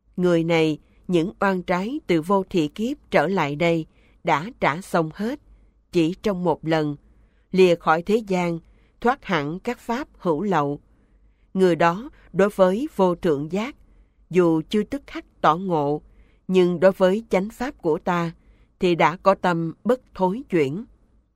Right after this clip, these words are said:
Ngược lại, nếu không thực hành nhân duyên tiểu xả thân này, thì dù cho tu hành thành tựu được pháp vô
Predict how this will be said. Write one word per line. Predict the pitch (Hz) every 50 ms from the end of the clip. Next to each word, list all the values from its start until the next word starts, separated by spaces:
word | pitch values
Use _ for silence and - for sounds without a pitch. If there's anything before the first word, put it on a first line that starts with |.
| _ _ _ _ _ _ _ _ _ _ _ _ _ _ _ _ _ -
Ngược | 175 175 165 - -
lại, | 165 160 156 147 147 151 151 - _ _ _ _ -
nếu | 180 185 185 226 285 302 -
không | - 233 208 190
thực | - 185 170 - -
hành | 175 170 156 151 151 165
nhân | 185 190 185 175 160
duyên | 180 180 175 175 170 160 - _ _ _ -
tiểu | - 170 151 170 240
xả | - - 196 143 156 208 -
thân | - 202 180 170 170
này, | 175 160 151 147 143 - _ _ _ _ _ _ _ _ _ _ _ _ -
thì | 196 175 165
dù | 156 175 175 165 156 -
cho | - 185 175 170 175
tu | 170 - 220 208 196
hành | 190 - 170 160 151 147 147 147 _ -
thành | - 180 160 151
tựu | 147 - 170 151 143 143 156
được | 160 170 156 -
pháp | - - 190 208 277 330 _ _ -
vô | 190 180 175